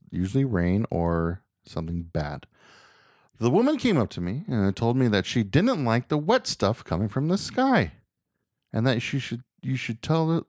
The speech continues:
uh, that I should tell my boss to turn it off. At first, I laughed because I thought she was kidding, which only pissed her off more.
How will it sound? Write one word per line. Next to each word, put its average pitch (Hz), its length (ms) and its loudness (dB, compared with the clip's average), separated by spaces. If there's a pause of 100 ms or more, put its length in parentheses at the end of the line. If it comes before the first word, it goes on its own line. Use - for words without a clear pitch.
(160)
uh, 107 240 0
that 117 160 2
I 139 100 6
should 123 200 -4
tell 170 160 0
my 165 120 2
boss 113 340 2
to 85 100 -6
turn 85 200 -4
it 78 120 -4
off. - 320 -12 (720)
At 95 120 -2
first, - 280 0
I 120 80 2
laughed 135 420 2
because 87 200 -8
I 82 60 -8
thought 90 180 -4
she - 100 -10
was 82 140 -6
kidding, 165 480 -2 (160)
which - 160 -4
only 117 240 -2 (180)
pissed - 240 -10
her 90 100 -2
off - 160 -6
more. 127 440 2